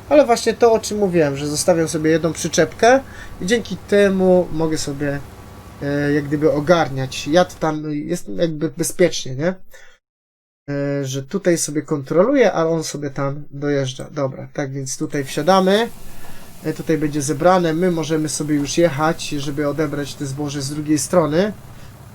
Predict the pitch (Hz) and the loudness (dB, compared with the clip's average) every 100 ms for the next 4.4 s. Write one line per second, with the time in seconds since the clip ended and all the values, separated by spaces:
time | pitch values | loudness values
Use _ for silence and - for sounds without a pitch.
0 | - - - - - - 139 135 - 139 | -20 -20 -20 -20 -18 -8 -6 -6 -8 -8
1 | 160 - - 143 151 139 139 135 127 151 | -6 -6 -8 -4 -2 -2 -2 -2 -2 -2
2 | 160 185 202 - - - - - - - | 2 2 2 -6 -16 -18 -20 -18 -16 -16
3 | - - - - _ _ _ - 143 131 | -18 -20 -20 -20 _ _ _ -8 -6 -4
4 | 151 135 - | -6 -6 -8